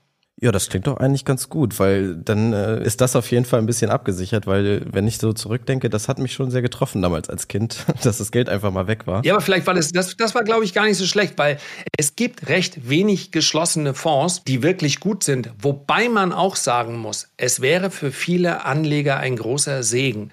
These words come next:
Speaker 2: wenn ihnen irgendeine Regel verbieten würde, da an ihr Depot ranzugehen.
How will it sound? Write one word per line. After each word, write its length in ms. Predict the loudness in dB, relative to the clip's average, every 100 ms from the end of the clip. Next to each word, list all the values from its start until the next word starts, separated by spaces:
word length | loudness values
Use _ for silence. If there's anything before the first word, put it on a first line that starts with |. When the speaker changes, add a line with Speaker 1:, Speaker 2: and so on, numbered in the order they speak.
| -4
Speaker 2:
wenn 280 | 0 0
ihnen 280 | 0 0 0
irgendeine 800 | 2 2 2 0 0 0 0 2
Regel 260 | 2 0 0
verbieten 560 | -2 -2 -2 -2 0
würde, 300 | 2 2 2
da 180 | 0 0
an 240 | 0 -4
ihr 180 | -4 -4
Depot 400 | -2 -4 -2 -2
ranzugehen. 680 | -2 -4 -4 -6 -8 -10